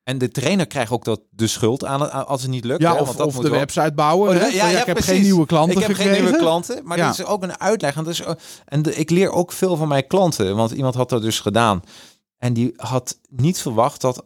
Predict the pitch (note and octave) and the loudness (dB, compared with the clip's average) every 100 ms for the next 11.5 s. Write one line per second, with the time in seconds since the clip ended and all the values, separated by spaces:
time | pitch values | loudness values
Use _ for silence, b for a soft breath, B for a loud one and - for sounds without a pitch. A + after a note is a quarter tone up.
0 | _ B2 A#2+ A#2+ G#2 F3 - - G#2 C#3+ | _ -16 -16 -8 0 0 2 0 0 -4
1 | - b b b b _ - D3 D#3 - | -12 b b b b _ -4 0 0 0
2 | C#3 - B2 A#2 D#3 C#3+ A#2 A2 - C#3+ | -2 -2 -4 -2 -2 -2 -2 -4 -2 0
3 | C3 B2 F3 F3+ - A2 D#2 _ _ _ | 2 2 2 0 -2 -2 -2 _ _ _
4 | _ _ B2 A2 F#2+ D#2+ - - _ D3 | _ _ 0 2 2 0 -4 -6 _ 0
5 | B2+ B2+ D3 B2 G3 - C#3 D3+ F3+ D3 | 0 0 0 2 2 2 0 0 0 -4
6 | - D3 B2 A2 D3+ - F2+ F2 F2 b | 0 0 0 0 0 0 -2 -2 -6 b
7 | b b b A#2 G#2 F#2+ D3 D3 C#3+ - | b b b 0 0 0 0 0 -2 -6
8 | D3 G3 G#3+ A#3+ F#3+ E3+ D3+ C#3 C3 - | -2 -2 0 -2 0 0 0 -4 -2 0
9 | G3+ - C#3+ D3 D3+ C#3+ C#3+ C3 C3+ A2+ | 0 -2 -2 -2 -2 -2 -4 -4 -6 -8
10 | F2+ A2+ A#2+ D3 G3 C#3+ - G#2 G2 - | -8 -4 -2 -2 -2 -4 -2 -4 -4 -2
11 | F2 F#2 A#2+ A#2 A2 | -2 -2 -2 0 -2